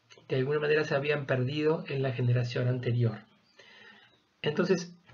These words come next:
eh, vamos a ver cómo este, este hecho de que una gener-, una, una característica que desaparece en una generación y aparece en la siguiente, le permitió a Mendel llegar a algunas conclusiones que dieron de alguna manera los, los,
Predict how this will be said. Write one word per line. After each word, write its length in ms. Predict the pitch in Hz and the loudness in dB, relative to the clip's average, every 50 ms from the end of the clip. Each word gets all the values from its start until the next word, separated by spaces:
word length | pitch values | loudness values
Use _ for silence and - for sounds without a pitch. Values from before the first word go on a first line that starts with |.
| - _ | -20 _
eh, 540 | - - 151 151 147 143 135 135 135 135 - - _ _ _ _ - | -4 2 4 6 6 6 6 4 0 -4 -8 -14 _ _ _ _ -4
vamos 280 | 147 156 160 170 170 | 0 0 2 2 4
a 60 | 170 160 | 6 6
ver 280 | 165 165 156 160 - | 6 6 4 0 -2
cómo 320 | - 175 170 175 175 170 170 | 0 0 2 4 6 6 4
este, 540 | 160 160 - - - 160 147 139 135 - - - | 4 2 -4 -4 -2 0 0 0 -2 -6 -10 -14
este 300 | 131 - - 151 147 151 175 | -12 -6 -2 0 2 2 2
hecho 300 | 180 180 - - 143 131 | 2 2 2 0 2 2
de 120 | 127 123 120 | 2 2 0
que 120 | 123 143 | -2 -4
una 160 | 143 151 147 | -4 -4 -2
gener-, 280 | - - 131 127 - 156 | -2 -2 -2 -2 -4 -4
una, 320 | 143 147 151 156 - - | -4 -4 -2 0 -2 -2
una 240 | - - 151 156 156 | -2 -2 -2 -2 0
característica 640 | 147 135 135 127 120 139 143 143 - - 139 139 123 | 2 0 0 0 -4 -4 -8 -6 -4 -4 -4 -2 -2
que 260 | - 139 131 - - - - - - - - _ - | 0 -2 -2 -2 -4 -12 -20 -20 -20 -20 -20 _ -8
desaparece 640 | - 143 127 120 - 127 123 135 139 156 156 - | -4 -4 -2 0 0 2 2 2 2 2 0 0
en 60 | 156 151 | 0 0
una 140 | 143 143 | 0 -2
generación 540 | 123 147 131 131 127 127 123 - 156 143 135 | -2 0 -2 0 0 -2 0 0 0 2 2
y 60 | 131 | 2
aparece 360 | 123 120 131 135 143 131 143 147 | 0 0 0 0 0 0 -2 -2
en 100 | 143 139 | -2 -2
la 80 | 135 | -4
siguiente, 680 | 123 - 156 156 151 151 151 147 143 - 156 160 - - - - - - - - - | -4 -4 -6 -4 0 0 0 0 0 0 -2 -2 -4 -6 -16 -20 -20 -20 -16 -8 -2
le 140 | 160 143 | -2 0
permitió 420 | 123 147 139 135 135 131 147 151 151 | 0 0 0 -2 -2 2 4 4 4
a 40 | 143 | 4
Mendel 480 | 143 139 139 135 147 147 156 160 - - - - - - - - | 2 -2 0 0 0 0 0 -2 -8 -16 -20 -20 -18 -8 -2 0
llegar 280 | 147 135 135 139 139 139 | 2 4 6 6 6 6
a 40 | |
algunas 320 | 139 135 135 131 135 131 123 | 6 4 4 2 0 0 0
conclusiones 760 | - 139 127 120 127 123 120 - 151 147 147 151 156 156 - | 0 -2 -2 0 0 0 0 0 0 0 2 0 -2 -2 -2
que 380 | - 139 135 135 139 - - _ _ _ _ _ _ _ _ - - - - - | -2 0 0 0 0 -4 -10 _ _ _ _ _ _ _ _ -20 -20 -16 -10 -8
dieron 460 | 139 127 147 147 151 156 147 143 139 | -6 -4 -2 0 2 2 2 2 2
de 100 | 135 131 | 0 0
alguna 220 | 127 135 143 143 | 0 0 0 0
manera 320 | 139 131 131 139 143 143 139 | 0 0 0 2 2 2 4
los, 380 | 139 131 120 - - - - | 4 2 2 0 -4 -10 -8
los, 600 | 143 131 131 120 120 - - - - - - - | -2 0 2 2 2 0 -2 -6 -10 -12 -14 -14